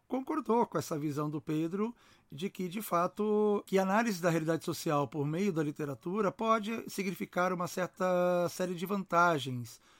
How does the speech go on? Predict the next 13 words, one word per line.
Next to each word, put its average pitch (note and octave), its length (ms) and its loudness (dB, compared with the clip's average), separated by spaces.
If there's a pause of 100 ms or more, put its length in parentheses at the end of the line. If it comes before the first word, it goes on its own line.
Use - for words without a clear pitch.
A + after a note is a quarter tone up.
(260)
pra D3+ 160 -4
gente D#3+ 340 -4
ter E3 240 0
mais E3 380 -2
amplitude F3 600 -4
no D3+ 100 -2
olhar C#3+ 460 0 (320)
e, D#3+ 120 -6
com F3+ 180 0
isso, F3 1080 0 (120)
pensar F#3 500 4
em D3 100 -2
coisas, F3+ 720 0